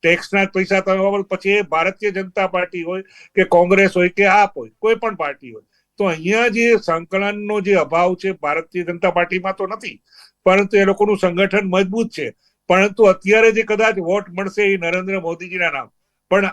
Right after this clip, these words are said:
આપણે જો બીજી વાત કરીએ તો માઇનસ નરેન્દ્ર મોદી ભારતીય જનતા પાર્ટીની પચાસેક ટકા સીટ કપાઈ જાય એ પણ નક્કી નિર્વિવાદ વાત છે,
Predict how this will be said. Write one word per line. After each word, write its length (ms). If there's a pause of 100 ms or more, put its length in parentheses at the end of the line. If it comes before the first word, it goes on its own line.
(260)
આપણે 240
જો 140
બીજી 320
વાત 300
કરીએ 340 (340)
તો 120
માઇનસ 560
નરેન્દ્ર 400
મોદી 500 (280)
ભારતીય 460
જનતા 400
પાર્ટીની 480
પચાસેક 580
ટકા 360
સીટ 260
કપાઈ 360
જાય 220 (280)
એ 100
પણ 260
નક્કી 260
નિર્વિવાદ 500 (100)
વાત 180
છે, 220